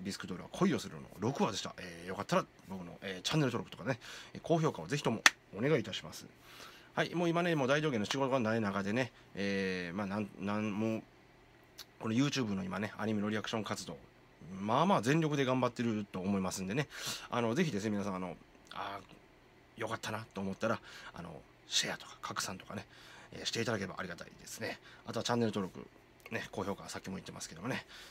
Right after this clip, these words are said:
えー、ぜひともお願いいたします。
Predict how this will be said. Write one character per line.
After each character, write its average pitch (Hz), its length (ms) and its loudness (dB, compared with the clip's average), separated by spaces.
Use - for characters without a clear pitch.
え 80 240 -12
ー、 - 20 -16
ぜ - 80 -8
ひ - 80 -4
と - 80 -6
も 82 80 -14
お 98 40 -10
願 87 100 -8
い 82 40 -14
い - 40 -14
た - 100 -6
し - 120 0
ま - 100 -10
す。 - 400 -8